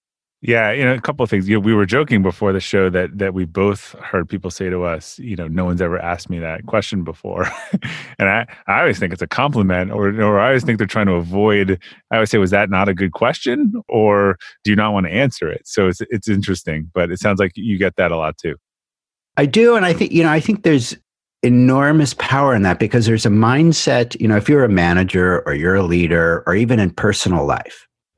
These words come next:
Speaker 2: you wanna get things done and move on to the next thing. So you want,
Speaker 1: Yeah.
Speaker 2: you're looking for closure. You're looking for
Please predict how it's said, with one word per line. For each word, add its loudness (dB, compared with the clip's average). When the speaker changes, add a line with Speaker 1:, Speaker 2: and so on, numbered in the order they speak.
Speaker 2:
you 2
wanna 2
get 0
things 2
done 2
and 4
move 2
on 2
to 0
the -2
next 0
thing. -8
So -6
you 4
want, 2
Speaker 1:
Yeah. 0
Speaker 2:
you're 2
looking 2
for -2
closure. -2
You're 0
looking 2
for -4